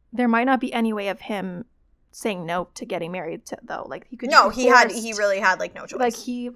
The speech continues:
Speaker 1: might be forced
Speaker 2: That's what
Speaker 1: into
Speaker 2: I'm saying.
Speaker 1: that.
Speaker 2: Like, they don't, they don't have, like, a
Speaker 1: No,
Speaker 2: choice.
Speaker 1: no. So, essentially, he's selling himself in,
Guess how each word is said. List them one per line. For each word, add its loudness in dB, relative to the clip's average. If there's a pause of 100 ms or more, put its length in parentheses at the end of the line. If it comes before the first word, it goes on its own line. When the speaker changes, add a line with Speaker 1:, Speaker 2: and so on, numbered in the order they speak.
(160)
Speaker 1:
might -2
be -6
forced 4
Speaker 2:
That's 4
what 6
Speaker 1:
into 0
Speaker 2:
I'm 6
saying. 4
Speaker 1:
that. -6
Speaker 2:
Like, -4
they 0
don't, -6
they -4
don't -8
have, -8
like, -4
a -12
Speaker 1:
No, -6
Speaker 2:
choice. -18 (120)
Speaker 1:
no. -10 (420)
So, 12
essentially, 4
he's -2
selling 6
himself -2
in, -6